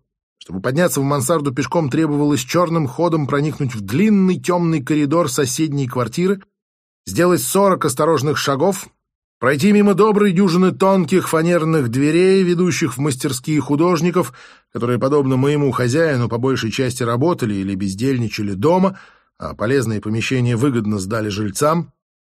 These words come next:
Потом следовало пересечь огромное помещение, бывшее когда-то коммунальной кухней,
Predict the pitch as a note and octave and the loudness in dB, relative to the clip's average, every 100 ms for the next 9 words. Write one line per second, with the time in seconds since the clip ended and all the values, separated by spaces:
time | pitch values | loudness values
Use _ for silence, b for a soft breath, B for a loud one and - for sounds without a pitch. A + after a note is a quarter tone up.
0 | _ _ - D3+ A3 - G#3 G#3 G#3 G3+ | _ _ -6 0 2 4 4 6 6 4
1 | F#3+ F#3+ - F#3+ F3+ D#3 E3 G#3 F#3+ F#3 | 4 2 4 2 2 2 2 4 4 2
2 | E3 E3+ E3+ - G#3 G3 F3 D#3 D#3+ F3+ | 2 2 2 2 2 2 2 2 0 0
3 | - E3 C#3+ D3+ E3 D#3+ D3 D#3+ E3 E3+ | 2 0 2 0 0 0 0 0 0 0
4 | D#3+ D3 D3 C3 G#3+ A3 - A#3 | 0 0 -2 -2 0 0 2 2